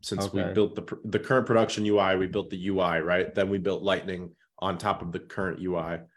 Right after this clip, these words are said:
Speaker 1: Uh, so Lightning is a separate instance from the base layer U I on that
Speaker 2: Okay.
Speaker 1: old production U I. The new interface has Lightning built into it. So it's the, the caching
Speaker 2: Gotcha.
Speaker 1: layer is not a second layer. It's actually built into the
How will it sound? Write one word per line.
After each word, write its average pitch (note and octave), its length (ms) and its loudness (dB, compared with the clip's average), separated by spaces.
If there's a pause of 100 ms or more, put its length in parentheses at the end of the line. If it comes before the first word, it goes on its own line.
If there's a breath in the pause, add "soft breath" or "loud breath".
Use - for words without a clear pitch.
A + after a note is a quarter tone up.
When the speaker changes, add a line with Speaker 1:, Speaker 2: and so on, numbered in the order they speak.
(360)
Speaker 1:
Uh, F2+ 520 0 (320)
so - 220 4
Lightning A2 400 4
is G2+ 140 4
a G2+ 80 2
separate - 500 0
instance F#2 480 -6
from F#2 380 0
the F#2 240 -2
base F2 400 -4
layer F2+ 180 0
U F2 220 -2
I E2 240 -4 (500)
on G2 220 2
that G2 100 2
Speaker 2:
Okay. G2 140 -2
Speaker 1:
old G2 240 2
production F2+ 420 0
U F2+ 140 -2
I. D#2+ 240 -6 (560)
The A2 200 4
new B2+ 680 6 (100)
interface G#2 600 2
has G2+ 500 0
Lightning G2 500 -2
built G2+ 340 4
into G2+ 420 -2
it. - 220 -10
So G2 200 2
it's - 180 -2
the, G2+ 140 -2
the G2 160 -2
caching G#2+ 420 2
Speaker 2:
Gotcha. G2+ 80 2
Speaker 1:
layer G2 220 4
is F#2 120 -4
not G#2+ 200 0
a F#2 80 -2
second - 420 -2
layer. F2+ 420 -2
It's - 180 -8
actually G2 360 0
built F2+ 440 0
into F#2+ 420 -2
the F2+ 340 -4